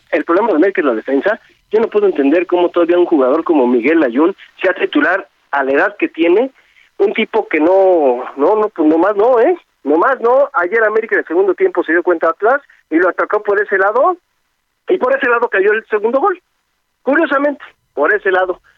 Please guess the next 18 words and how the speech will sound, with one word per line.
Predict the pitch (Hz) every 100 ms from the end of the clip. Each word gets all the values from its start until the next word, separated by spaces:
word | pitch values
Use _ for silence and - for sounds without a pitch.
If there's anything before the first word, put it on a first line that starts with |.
| _ -
Pero | 254 262
bueno, | 285 - _ _ _ _ _ - 135
yo | 135
no | 147
soy | 135
entrenador, | 151 196 226 233 226 - _
y | -
lo | 170 160
que | 160
vimos | 170 226 196
ayer | 156 170
de | 190
América, | 156 151 202 226 - _
vas | - 240
ganando | 233 226 240 220
dos | 208 233 208
a | -
cero. | 202 196 160